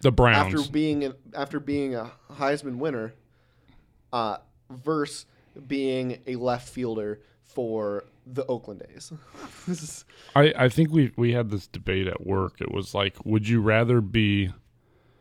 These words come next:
Speaker 1: would you rather be a guy that, like, barely sees time on just a random N F L team or play, like, second base for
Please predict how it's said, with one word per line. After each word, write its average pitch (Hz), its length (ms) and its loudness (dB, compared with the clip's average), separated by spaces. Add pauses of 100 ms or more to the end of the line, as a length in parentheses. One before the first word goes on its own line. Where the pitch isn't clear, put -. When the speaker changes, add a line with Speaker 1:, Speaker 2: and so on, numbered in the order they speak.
(1400)
Speaker 1:
would 120 240 2
you 113 80 2
rather 123 260 6
be 131 160 4
a 117 60 4
guy 107 320 4
that, 101 200 -2 (420)
like, 101 300 2
barely 117 340 6
sees 107 320 -2
time 101 520 0
on 92 640 -2 (1300)
just 113 340 -2
a 110 100 4
random 104 440 4
N 101 120 2
F 98 140 -4
L 98 160 2
team 87 540 -6 (680)
or 101 500 4 (800)
play, 104 220 2
like, 92 280 0
second 95 480 -2
base 92 340 2
for 85 560 -2